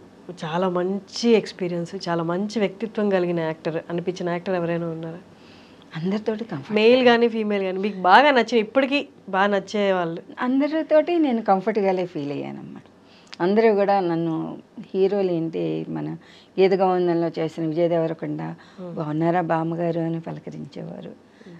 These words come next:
Speaker 2: అమ్మాయి రష్మిక కూడా, "అమ్మమ్మ బాగున్నా," అంటే ఆ సినిమాకి తగ్గట్టుగా పిలిచేవాళ్ళు, ఒకళ్ళు బామ్మ అంటే ఒకళ్ళు అమ్మమ్మ అని.
Speaker 1: Hmm.
Speaker 2: ఆ రకంగా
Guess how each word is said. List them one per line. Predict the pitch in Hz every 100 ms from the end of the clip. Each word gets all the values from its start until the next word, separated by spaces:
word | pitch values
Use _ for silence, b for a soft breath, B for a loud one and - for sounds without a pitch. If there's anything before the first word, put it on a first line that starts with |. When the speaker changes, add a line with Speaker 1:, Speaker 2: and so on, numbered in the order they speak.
| -
Speaker 2:
అమ్మాయి | 156 160
రష్మిక | 160 151 - 170 165
కూడా, | 170 170
"అమ్మమ్మ | 147 170 175 190
బాగున్నా," | 170 160 160 165 B B B -
అంటే | 277 -
ఆ |
సినిమాకి | 247 269 277 302
తగ్గట్టుగా | 285 247 254 254 262
పిలిచేవాళ్ళు, | 208 175 190 165 160
ఒకళ్ళు | 170 185
బామ్మ | 170 180 185 190
అంటే | 196
ఒకళ్ళు | 214 160 147
అమ్మమ్మ | 139 139 -
అని. | - - - _ -
Speaker 1:
Hmm. | 226 208 190 170 170
Speaker 2:
ఆ | 160
రకంగా | 147 143 160 156